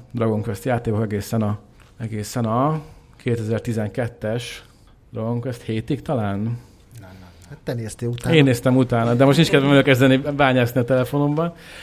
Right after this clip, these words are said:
Speaker 1: Tehát a lényeg az, hogy kétezer-tizenkettőig ez így érvényes volt, érvényben is volt, amikor is megtört a, a sorozat, és csütörtöki napon megjelent a vonatkozó Dragon Quest.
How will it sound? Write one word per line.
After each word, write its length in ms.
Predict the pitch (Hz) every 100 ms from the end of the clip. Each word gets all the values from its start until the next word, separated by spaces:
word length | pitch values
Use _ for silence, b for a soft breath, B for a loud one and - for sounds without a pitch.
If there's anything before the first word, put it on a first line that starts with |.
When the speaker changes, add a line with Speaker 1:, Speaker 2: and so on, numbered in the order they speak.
| B
Speaker 1:
Tehát 160 | 165 202
a 20 |
lényeg 160 | 190 151
az, 100 | 135
hogy 100 | 151
kétezer-tizenkettőig 1000 | 165 127 127 131 120 127 120 123 117 113
ez 120 | 110
így 240 | 117 113 -
érvényes 440 | 123 110 107 104
volt, 320 | 143 143 127 B B B -
érvényben 460 | 131 123 120 113
is 140 | 110 -
volt, 240 | 131 120
amikor 360 | 120 113 113 107
is 280 | 101 - b b b b - - - -
megtört 520 | 101 98 - 98 95 107
a, 160 | 98 - - _ B B B B B
a 60 | 110
sorozat, 420 | - 131 113 107
és 240 | 104 - - -
csütörtöki 580 | - 104 101 98 95 -
napon 300 | 101 101 101
megjelent 580 | 95 95 101 98 98 -
a 140 | 107 - -
vonatkozó 500 | 101 98 - 101 101
Dragon 280 | 101 104
Quest. 340 | 113 - 123